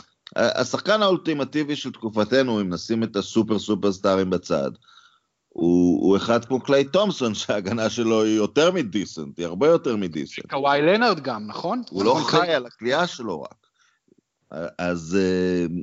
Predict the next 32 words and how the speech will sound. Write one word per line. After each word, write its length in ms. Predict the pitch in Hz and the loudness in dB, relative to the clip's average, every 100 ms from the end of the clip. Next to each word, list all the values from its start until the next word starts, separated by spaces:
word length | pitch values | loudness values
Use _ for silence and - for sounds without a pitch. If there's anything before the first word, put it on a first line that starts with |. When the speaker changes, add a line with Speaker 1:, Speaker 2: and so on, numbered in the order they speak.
| - 92 | -6 -4
Speaker 1:
ו-, 160 | 78 | 0
ו-, 200 | 92 87 90 | 0 0 0
ו-, 260 | 98 90 | 0 0
ויוסטון, 840 | 95 113 180 180 196 180 160 151 117 _ - - | 2 4 4 2 2 2 2 -4 -14 _ -16 -14
<laughs> 480 | - - - - _ | -12 -14 -16 -18 _
בגלל 260 | 98 117 135 | 0 2 2
שהגנה 560 | 127 143 117 117 156 | 2 2 2 2 2
זה 120 | 135 113 | 0 -2
דבר 260 | 104 117 110 | 0 -2 -2
פחות 320 | 110 127 123 | -6 -6 -4
מדיד, 460 | 117 95 175 185 87 | -4 0 0 0 -2
עדיין 400 | 80 131 175 170 | -2 0 0 -4
פחות 340 | 123 - 98 98 | -8 -4 -4 -4
מדיד, 480 | 92 92 92 104 _ _ _ _ _ _ _ | -4 -2 -2 -4 _ _ _ _ _ _ _
אז 380 | - 104 117 107 | -2 0 0 2
הם, 280 | 135 139 147 | 2 2 0
אה, 280 | 156 156 156 | 0 2 2
התאהבו 540 | 165 160 160 156 202 | 2 2 2 4 2
בקונספציה 720 | 202 202 196 180 233 202 180 160 | 2 -2 -4 -2 -2 -2 -4 0
שהם 300 | 160 139 135 | 2 2 2
יבינו 440 | 117 147 170 165 | 2 2 2 2
את, 200 | - - | 0 2
אה, 420 | 131 123 117 113 | 4 6 6 4
האיכות 460 | 87 107 - 139 - | 4 0 0 -2 0
של 140 | 123 | -2
כל 220 | 110 120 | 2 0
שחקן 500 | 120 127 - 110 107 | 0 -4 -4 -2 0
לפי, 600 | 101 90 107 107 104 101 92 | -2 -4 0 2 4 4 2
לפי 300 | 90 107 104 | -2 0 2
האחוזים 480 | 95 98 87 98 | 2 0 0 -2
שלו 580 | 90 95 87 85 82 80 71 | 0 2 4 4 2 0 0
בהתקפה. 640 | 76 - 71 - 98 | -2 -4 -10 0 2